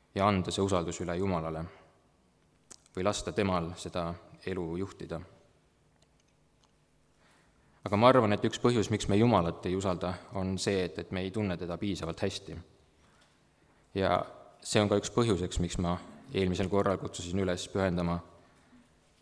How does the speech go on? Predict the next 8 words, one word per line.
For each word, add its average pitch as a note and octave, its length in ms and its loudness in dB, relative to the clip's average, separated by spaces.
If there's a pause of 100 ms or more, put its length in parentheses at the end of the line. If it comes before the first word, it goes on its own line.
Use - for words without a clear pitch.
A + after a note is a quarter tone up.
(640)
aega F#2+ 460 4 (100)
Jumala G2 300 4
tundmaõppimisele, F2 840 0 (120)
et - 100 -12
me F#2 100 0
võiksime F2 460 0 (220)
teda F2 240 -6
ikkagi E2+ 360 -6